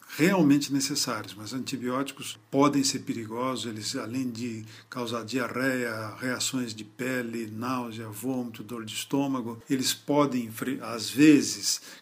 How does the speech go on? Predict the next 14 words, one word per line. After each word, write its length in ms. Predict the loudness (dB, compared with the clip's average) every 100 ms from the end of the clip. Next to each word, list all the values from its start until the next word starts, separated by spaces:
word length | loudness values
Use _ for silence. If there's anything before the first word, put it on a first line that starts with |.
| -10
causar 340 | -6 -4 -6
doen-, 320 | -4 -4 -4
eh, 320 | -4 -8 -10 -10
reações 540 | -6 -6 -4 -4 -4 -4
mais 640 | -6 -4 -4 -2 -2 -2 -8 -2
graves, 400 | 2 2 2 0
levando 420 | 0 -2 -2 -4
até 400 | -6 -6 -4 -4 -2
à 100 | -2
morte, 640 | 0 -2 0 0 -2 -4 -6
como 160 | -8 -6
reações 460 | -4 -4 -4 -4 -4
alérgicas 580 | -6 -8 -10 -10 -10
mais, 340 | -10 -8 -6